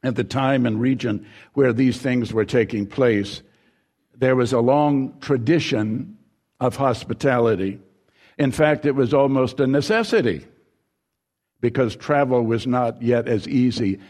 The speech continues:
and inns were not readily available. Furthermore, the family <clears throat> that offered shelter today might be in need of it themselves the following week. <clears throat> Excuse me.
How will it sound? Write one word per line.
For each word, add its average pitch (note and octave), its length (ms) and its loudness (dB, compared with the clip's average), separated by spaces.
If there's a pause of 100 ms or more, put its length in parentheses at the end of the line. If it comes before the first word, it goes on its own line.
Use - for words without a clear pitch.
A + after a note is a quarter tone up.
(160)
and B2+ 240 -2
inns A#2+ 680 0
were A2+ 560 0 (180)
not B2 300 -2
readily A2+ 800 2
available. F#2+ 840 -2 (520)
Furthermore, C3+ 520 2
the G#2+ 120 0
family A#2 640 -2
<clears throat> - 60 -14
that A#2+ 500 0
offered A#2+ 460 -2
shelter B2+ 480 -2
today G2+ 680 -4 (1000)
might A#2 320 -2
be A#2 140 -2
in G#2 180 -2
need C3 260 2
of F#2+ 160 -4
it G2 180 -8
themselves F#2+ 720 -4 (440)
the G#2 100 -4
following G2 560 -2
week. G#2 400 -6 (260)
<clears throat> - 280 -16 (520)
Excuse A2 500 -8
me. F2+ 200 -6